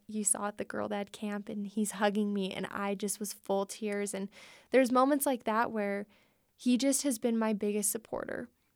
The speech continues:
He handed me a five-hour energy right after that and made me chug it, and I was happy and ready to go for the race.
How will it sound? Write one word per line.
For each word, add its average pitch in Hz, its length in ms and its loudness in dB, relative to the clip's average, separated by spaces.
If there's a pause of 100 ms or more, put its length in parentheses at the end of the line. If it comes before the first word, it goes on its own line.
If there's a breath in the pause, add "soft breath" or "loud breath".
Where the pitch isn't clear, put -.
(580)
He 240 180 2
handed 240 220 8
me 233 120 8
a 220 60 6
five-hour 214 460 12
energy 214 400 2
right 202 180 6
after 208 280 4
that 208 240 8
and - 80 -4
made 220 160 4
me 208 120 -4
chug 240 340 4
it, 202 240 2
and 196 220 0
I 202 120 2
was 214 220 0
happy 214 440 0
and 208 100 -4
ready 196 220 0
to 214 80 -8
go 220 220 6
for 220 140 -8
the 214 140 4
race. 240 480 12